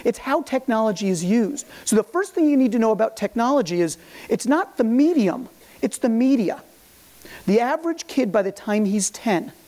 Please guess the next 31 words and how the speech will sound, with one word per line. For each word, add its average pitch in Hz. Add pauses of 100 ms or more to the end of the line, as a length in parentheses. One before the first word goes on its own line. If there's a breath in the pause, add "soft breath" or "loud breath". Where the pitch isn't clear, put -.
(360 loud breath)
has 202
seen 220 (280 loud breath)
over 220
a 185
thousand 226
mid-, 220
murders 196 (400 loud breath)
on 180
video 196
games 180
and 156
T 170
V. 165 (560)
I 185
don't 202
have 165
to 190
tell 180
you, 160
that's 156
just - (320)
patently 175
wrong, 175 (420 loud breath)
horrible. - (540 loud breath)
Focus 285
on 202 (260 loud breath)
what 202
your 240
kids 202
are 202
doing 196